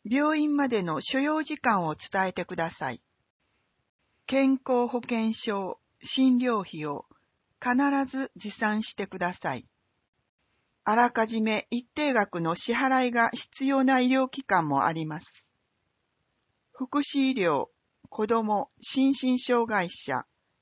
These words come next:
一人親制度による医療を受けることができる人は、それぞれの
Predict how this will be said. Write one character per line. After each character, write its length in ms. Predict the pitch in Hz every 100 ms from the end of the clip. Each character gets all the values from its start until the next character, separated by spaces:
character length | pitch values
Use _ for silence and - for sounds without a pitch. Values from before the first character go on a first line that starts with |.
| _
一 320 | - - 254
人 180 | 269 254
親 240 | 254 247
制 240 | - 254
度 160 | 202 170
に 140 | 160
よ 140 | 160 156
る 200 | 165 - _
医 120 | 247
療 220 | 254 202
を 100 | 165
受 180 | 170 233
け 60 | 202
る 80 |
こ 160 | 170 175
と 100 | 190
が 140 | 170
で 100 | 151
き 140 | 160 190
る 100 | 151
人 320 | - - 135
は、 180 | 117 - _ _ _ _ _ _ _ _ _ _ -
そ 140 | 240
れ 140 | 254 269
ぞ 160 | 214
れ 120 | 180
の 240 | 160 147